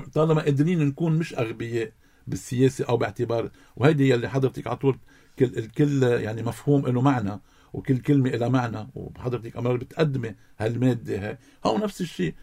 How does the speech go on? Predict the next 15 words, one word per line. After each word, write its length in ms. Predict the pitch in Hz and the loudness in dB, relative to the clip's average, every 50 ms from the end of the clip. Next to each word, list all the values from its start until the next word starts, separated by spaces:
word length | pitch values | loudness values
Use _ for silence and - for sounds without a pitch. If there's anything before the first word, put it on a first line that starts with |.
| - - - | -10 -2 2
هو 140 | 165 170 170 | 4 4 6
هلأ 240 | 175 190 185 - 151 | 4 4 2 2 0
نحن 280 | 165 165 156 156 135 | -2 0 0 0 0
بظرف 400 | 120 120 117 107 139 156 147 127 | 0 -2 -2 0 2 2 0 0
عشر 280 | 123 143 143 - - 143 | -4 -6 -6 -2 -2 -2
دقايق 440 | 131 - 127 123 127 123 127 - - - - _ _ - - | 0 0 -2 -2 -2 -2 -4 -6 -8 -14 -20 _ _ -8 -8
أعطينا 320 | 117 - - 175 165 147 | -6 -2 0 2 2 4
مفهومين 640 | 135 139 135 135 - 131 127 123 120 120 127 147 160 156 - _ _ _ _ _ _ _ _ - - | 4 4 2 0 -2 -2 -2 -2 0 0 0 0 0 -2 -8 _ _ _ _ _ _ _ _ -12 -6
ل-، 480 | - 104 123 120 127 - - 120 110 123 | -2 0 0 0 0 -2 -4 -4 -2 -2
لشغلتين 460 | 123 - 135 127 127 120 - 160 156 | -2 -2 -2 -2 0 0 0 0 0
متناقضتين 880 | 139 123 127 - 131 127 123 123 - - 131 123 120 - - 147 147 139 | 0 0 -2 -2 0 0 0 -2 -2 -2 -2 -2 -2 0 0 0 -2 -2
كليًا 440 | 139 - 123 123 123 131 135 135 135 | -2 -2 -2 0 0 2 2 2 2
بين 260 | 127 120 127 127 123 | 2 2 0 0 0
الواقع 560 | 123 123 123 139 147 147 147 - 156 156 156 - - - - - - | -2 0 2 2 2 2 0 0 -2 -2 -2 -6 -14 -20 -20 -12 -4
والفعل. 460 | - 120 117 120 - - 113 - - | -2 -2 -2 -2 -4 -4 -4 -6 -8